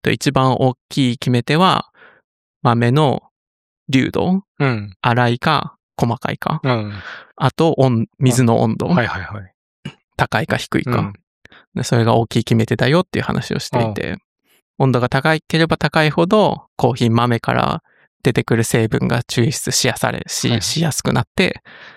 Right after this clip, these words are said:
Speaker 1: より出る。
Speaker 2: うん。
Speaker 1: で、豆が細かければ細かいほど表面積が増えて、水に触れる部分が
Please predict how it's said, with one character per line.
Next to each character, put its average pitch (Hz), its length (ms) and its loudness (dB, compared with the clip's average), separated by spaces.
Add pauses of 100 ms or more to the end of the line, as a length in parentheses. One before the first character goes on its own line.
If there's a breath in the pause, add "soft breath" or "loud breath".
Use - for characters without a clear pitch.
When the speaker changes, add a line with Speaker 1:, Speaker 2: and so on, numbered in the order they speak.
(240 loud breath)
Speaker 1:
よ 120 140 4
り 113 200 -2 (720)
出 127 200 -2
る。 - 160 -8 (280)
Speaker 2:
う 123 60 -2
ん。 104 120 -6 (360 loud breath)
Speaker 1:
で、 127 540 -2 (420)
豆 131 280 0
が 156 300 0
細 147 220 0
か 165 280 -2
け 151 120 0
れ 147 100 2
ば 147 140 -2
細 151 200 0
か 170 140 0
い 156 60 -2
ほ 175 140 2
ど 180 240 2
表 131 60 2 (100)
面 117 160 2
積 - 260 -4
が - 100 -4
増 127 140 -2
え 143 100 -2
て、 - 280 2 (460 loud breath)
水 120 220 2
に 117 100 4
触 120 140 2
れ 117 100 2
る 117 60 0
部 117 120 2
分 147 140 -4
が 123 220 -2